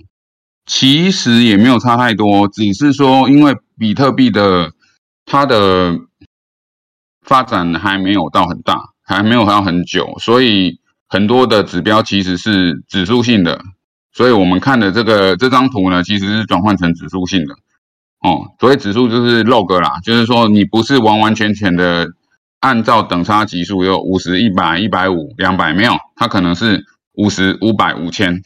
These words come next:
五万，哦，一个格子就是变十倍这样，这个叫做指数性，指数型的哈。那所以其实我们也一直讲说，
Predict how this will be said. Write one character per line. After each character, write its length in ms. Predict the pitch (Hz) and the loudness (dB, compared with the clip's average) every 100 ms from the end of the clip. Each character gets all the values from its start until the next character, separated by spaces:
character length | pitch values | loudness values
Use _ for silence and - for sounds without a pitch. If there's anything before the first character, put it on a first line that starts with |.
| _ | _
五 140 | 90 | -2
万， 320 | 92 92 76 - _ _ | 0 0 -4 -16 _ _
哦， 380 | 98 82 76 - | -2 -2 -4 -8
一 80 | 113 | -2
个 120 | 104 | -2
格 240 | 90 95 95 | 2 0 2
子 240 | 98 87 | -2 -2
就 120 | 104 | -2
是 100 | 98 | -2
变 200 | 95 101 | -2 -2
十 200 | 85 80 | -2 -6
倍 200 | 78 90 | -2 -2
这 100 | 78 | -2
样， 140 | 80 - _ _ _ - | -4 -6 _ _ _ -2
这 120 | 113 | 0
个 60 | |
叫 200 | 110 107 | 2 2
做 440 | 98 107 98 92 60 - _ _ _ _ _ _ _ | 2 2 4 2 0 -8 _ _ _ _ _ _ _
指 220 | - 101 90 | -6 -4 0
数 180 | 120 | 0
性， 240 | 104 117 - | 0 -4 -6
指 140 | 95 | -4
数 180 | 87 113 | 0 0
型 220 | 101 - | -2 -6
的 80 | - | -8
哈。 180 | 90 - | -10 -8
那 160 | - 117 | -4 -4
所 320 | - 120 156 | -4 0 2
以 300 | 139 98 - _ _ _ _ _ - | 2 0 -6 _ _ _ _ _ -6
其 200 | 165 170 | -2 2
实 100 | 151 | 2
我 160 | 104 | 2
们 300 | 92 90 104 | 2 2 0
也 80 | 104 | -2
一 220 | - 139 | 0 0
直 140 | 104 113 | 0 -2
讲 240 | 95 80 | -2 -2
说， 600 | 104 98 95 95 95 | -2 0 2 2 0